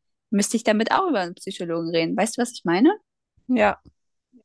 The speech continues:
Speaker 1: Ich will einen nicht auf die falsche Spur bringen, nur weil ich so bin und in Therapie gerade sowas berede, heißt es ja noch lange nicht, dass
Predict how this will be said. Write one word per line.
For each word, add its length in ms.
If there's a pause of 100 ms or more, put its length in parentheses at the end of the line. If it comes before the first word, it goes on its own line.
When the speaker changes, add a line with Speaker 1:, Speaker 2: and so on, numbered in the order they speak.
(360)
Speaker 1:
Ich 180
will 80
einen 220
nicht 160
auf 80
die 120
falsche 260
Spur 300
bringen, 240
nur 120
weil 160
ich 120
so 140
bin 300
und 180
in 100
Therapie 420
gerade 300
sowas 340
berede, 560 (380)
heißt 160
es 80
ja 80
noch 160
lange 260
nicht, 300
dass 320